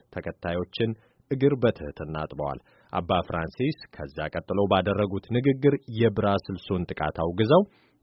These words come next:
ከጥቃቱ ጀርባ ሰላም የማይፈልጉ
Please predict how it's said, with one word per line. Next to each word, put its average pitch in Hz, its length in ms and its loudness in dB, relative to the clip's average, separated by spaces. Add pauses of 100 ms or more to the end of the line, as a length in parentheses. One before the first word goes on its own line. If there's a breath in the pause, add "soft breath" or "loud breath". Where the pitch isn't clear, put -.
ከጥቃቱ 143 580 2
ጀርባ 113 340 4 (140)
ሰላም 107 380 4
የማይፈልጉ 104 920 2